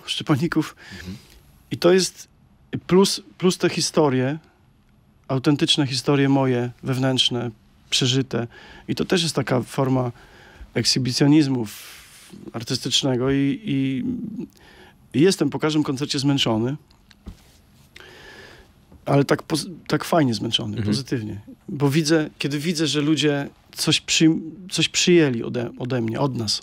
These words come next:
Speaker 1: od, od, od naszego zespołu braterskiego. Coś, coś im daliśmy.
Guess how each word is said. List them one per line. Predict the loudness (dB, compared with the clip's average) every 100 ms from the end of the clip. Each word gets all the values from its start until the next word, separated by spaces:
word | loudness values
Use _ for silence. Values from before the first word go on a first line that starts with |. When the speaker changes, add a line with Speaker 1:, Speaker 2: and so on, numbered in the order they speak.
| -10
Speaker 1:
od, | -14 -14 -18
od, | -18 -10
od | -4
naszego | -2 0 0
zespołu | 0 0 0 0
braterskiego. | -2 -4 -6 -6 -6 -10 -16 -18 -16 -16 -18 -20 -20 _
Coś, | -2 2 2 0 -6 -4
coś | -2 0 -2 -2
im | 4 6 6
daliśmy. | 4 2 0 -4 -8